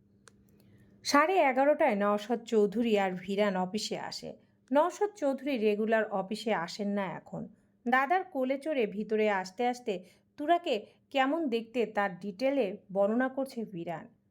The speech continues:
নওশাদ চৌধুরী মন দিয়ে নাতির কথা শুনছেন। এই দিয়ে বোধহয় দশ বার দিয়ে বলে ফেলল তুরার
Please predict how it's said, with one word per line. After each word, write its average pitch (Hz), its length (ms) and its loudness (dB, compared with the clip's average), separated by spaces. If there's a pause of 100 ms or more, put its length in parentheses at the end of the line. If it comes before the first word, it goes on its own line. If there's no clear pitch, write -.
(120)
নওশাদ 190 420 -2
চৌধুরী 208 500 -2 (280)
মন 311 320 2
দিয়ে 339 180 4
নাতির 233 440 0
কথা 233 220 -2
শুনছেন। 175 600 -8 (380)
এই 285 220 0
দিয়ে 349 180 2
বোধহয় 240 360 2
দশ 202 440 2
বার 185 340 0 (400)
দিয়ে 226 200 0
বলে 190 320 0
ফেলল 240 360 -2
তুরার 180 400 -4